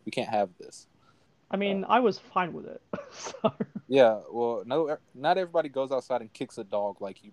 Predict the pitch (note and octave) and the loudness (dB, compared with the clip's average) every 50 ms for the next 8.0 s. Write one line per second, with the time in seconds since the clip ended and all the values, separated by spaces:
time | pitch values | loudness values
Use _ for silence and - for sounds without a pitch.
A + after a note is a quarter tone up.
0 | F2+ - F2+ F2 - _ - A2+ A2+ G2+ - - - G2+ F#2 E2 - G#2+ G#2 G2+ | _ -20 -20 -20 -20 _ -20 -20 -20 -20 -12 -6 -6 -6 -6 -6 -10 -12 -10 -10
1 | G2 G2 - _ _ _ _ _ _ - C3 B2 F3 F3+ E3+ A#2 G#2 G2 F#2+ - | -12 -12 -14 _ _ _ _ _ _ -10 -6 -4 -2 2 2 2 2 2 -2 -8
2 | _ _ _ _ _ _ _ _ _ _ _ _ _ _ _ - A#2+ A#2+ A#2+ A#2+ | _ _ _ _ _ _ _ _ _ _ _ _ _ _ _ 6 8 10 10 10
3 | A#2+ A#2 - G3 G#2 - G#3+ A3+ B3+ C4 C#4 A#3+ A3 E3+ - - - F3+ E3+ D#3+ | 10 6 4 2 2 0 0 2 2 4 4 4 4 2 2 -2 -6 -6 -4 -4
4 | - F3 D#3+ D3+ - - D#3+ D#3 D3 - E3 D#3 D3+ - - E3 D#3+ - D#3+ D#3 | -6 -8 -8 -8 -8 -10 -12 -10 -10 -8 -8 -8 -8 -8 -10 -10 -10 -10 -10 -12
5 | D#3 D#3 D#3 D#3 D#3+ D#3 E3 E3 E3 D#3+ E3+ D3+ C#3+ - - E3 D#3+ - - - | -10 -8 -8 -8 -8 -8 -8 -8 -8 -8 -10 -14 -14 -10 -8 -8 -8 -8 -10 -14
6 | D#3+ D#3+ D#3+ - - - - _ _ - C3 C#3 D#3+ - - G3 D#3 D3 D#3 D#3+ | -12 -12 -12 -12 -10 -10 -10 _ _ -18 -14 -12 -10 -4 0 4 4 4 4 2
7 | F3+ G3+ G3+ F#3 E3 D3+ C3+ - C3 B2+ B2+ B2 A#2+ A#2 A2+ A2 - - - | -2 -6 -6 -12 -14 -12 -4 4 8 8 8 8 8 4 -2 -4 -4 -6 -10